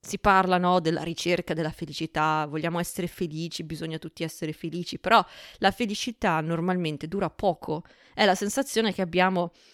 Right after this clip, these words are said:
quando otteniamo una vittoria, il momento in cui mettiamo le mani sul tesoro o quando ci capita qualcosa di bello. Però per definizione, il, questa, perlomeno questa definizione di felicità è momentanea, è passeggera. Il giorno dopo aver conquistato il grande traguardo, dove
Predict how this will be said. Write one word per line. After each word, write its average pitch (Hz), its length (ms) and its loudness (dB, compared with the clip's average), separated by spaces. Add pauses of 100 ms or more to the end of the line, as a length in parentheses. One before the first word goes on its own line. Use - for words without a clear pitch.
(160)
quando 185 220 2
otteniamo 190 300 2
una 185 120 0
vittoria, 143 720 -2
il 170 80 -6
momento 214 380 4
in 180 100 -4
cui 196 160 -4
mettiamo 180 280 -2
le 175 100 0
mani 180 180 0
sul 160 180 -6
tesoro 170 500 2
o 156 140 -4
quando 170 560 -2 (100)
ci - 120 -6
capita 190 260 0
qualcosa 165 300 -2
di 151 120 -6
bello. 147 480 -4 (760)
Però 214 280 2
per 214 140 2
definizione, 190 840 0
il, - 280 -10
questa, - 320 2
perlomeno 170 420 0
questa 180 220 -4
definizione 160 480 -6
di 151 60 -4
felicità 156 560 -6
è 185 100 -4
momentanea, 156 840 0
è - 60 -18
passeggera. 156 720 0 (720)
Il 180 100 -6
giorno 233 240 2
dopo 208 220 4
aver 180 180 2
conquistato - 480 -4
il 160 80 -6
grande 170 220 -4
traguardo, 165 460 2
dove 165 180 -6